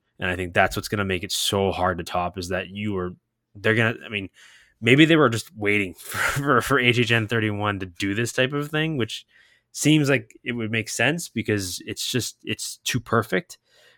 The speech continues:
Um, again, I, I, I see where you're coming from as far as being impossible to top with next, with, with next year's event. I don't think it, I don't think it's necessarily impossible. I just don't think it's very probable. I think it's just gonna be really hard. I think, I think no matter what they do,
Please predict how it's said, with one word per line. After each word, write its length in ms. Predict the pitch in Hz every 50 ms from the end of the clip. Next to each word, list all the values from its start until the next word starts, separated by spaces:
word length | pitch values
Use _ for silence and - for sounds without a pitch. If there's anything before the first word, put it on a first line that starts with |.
| _ _ -
Um, 420 | 98 95 90 92 92 92 95 90 - _ _ _ _ _ _ - - _ _ _ _ _ _ _ _ _ _ _ _ _ -
again, 360 | 120 127 123 127 131 131 - - - - - _ - - _ _ _ _
I, 120 | - 104
I, 240 | 104 - - 104 98 - - -
I 120 | - 120
see 260 | 110 - - - 147 151
where 100 | 147 147
you're 120 | 143 135
coming 320 | - - 120 120 127 127
from 180 | 117 - 123 113
as 120 | 110 -
far 240 | - - 101 101 101
as 100 | 98 92
being 220 | 87 107 101 98 98
impossible 580 | 92 - - - 92 95 - - 104 104 104
to 120 | 98 107 101
top 360 | - 110 107 104 101 - -
with 160 | 110 104 -
next, 320 | 110 110 107 - - -
with, 180 | - 110 110 104
with 120 | 107 110 107
next 220 | 113 107 - -
year's 160 | 117 113 104
event. 320 | 110 104 110 110 110 - - _ _ _ _ _
I 120 | - 131 139
don't 100 | 143 135
think 140 | 139 123 127
it, 120 | 120 113
I 220 | - 104 - 127
don't 100 | 127 131
think 120 | 127 123 113
it's 100 | 107 -
necessarily 520 | 110 101 - 107 98 98 95 92 90 90
impossible. 640 | 87 82 - 87 87 87 - 87 87 90 87 87 _ _ _ _ _ _ -
I 120 | - 110
just 160 | 107 107 - -
don't 100 | 104 90
think 140 | 95 87
it's 160 | 90 87 - - _ _ _ _ _ _ _ _ _ _ _ _ _ _ _ _ -
very 420 | - 107 95 90 85 85 85 - _ _ _
probable. 720 | - - - - 101 85 85 87 85 78 78 - 87 - 71
I 60 | -
think 160 | - - 95 95
it's 160 | 92 - -
just 180 | 101 - -
gonna 140 | - 101 95
be 100 | 92 90
really 320 | 87 87 90 92 90 90 87
hard. 320 | 85 87 85 87 90 98
I 140 | 110 104 104
think, 160 | 113 107 113
I 100 | 110 110
think 160 | 117 127 117
no 80 | 113 120
matter 240 | 117 117 107 104 104
what 280 | 95 90 90 - _ -
they 160 | 101 95 92
do, 400 | 85 90 90 92 98 101 104